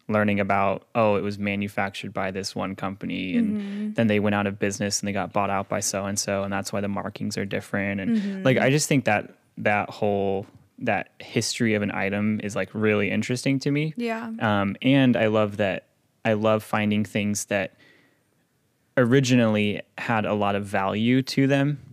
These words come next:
Speaker 2: like
Speaker 1: Mm-hmm.
Speaker 2: furniture, um, that over time that value has diminished because it hasn't been taken care of or it hasn't been, like,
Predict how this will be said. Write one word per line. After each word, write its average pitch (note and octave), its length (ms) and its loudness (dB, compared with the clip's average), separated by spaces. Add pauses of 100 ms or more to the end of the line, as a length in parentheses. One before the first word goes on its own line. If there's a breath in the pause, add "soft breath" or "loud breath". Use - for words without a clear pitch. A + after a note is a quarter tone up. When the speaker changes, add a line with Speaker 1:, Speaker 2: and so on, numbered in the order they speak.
Speaker 2:
like A#2 220 2
Speaker 1:
Mm-hmm. A3 80 -2
Speaker 2:
furniture, A#2+ 640 2 (460 soft breath)
um, G2+ 520 0
that A2+ 420 2 (140)
over A2+ 280 4
time G#2+ 420 0
that G2+ 160 0
value G#2 360 0
has G2 340 -4 (500)
diminished A2+ 640 2
because G2+ 380 0
it G2 120 -2
hasn't G2+ 300 -4
been G2 100 -6
taken G2+ 300 -8
care G2+ 240 -2
of G2+ 160 -2
or F#2+ 120 -4
it F2+ 60 -8
hasn't G2+ 400 -6
been, G#2 180 -6
like, G2+ 320 -10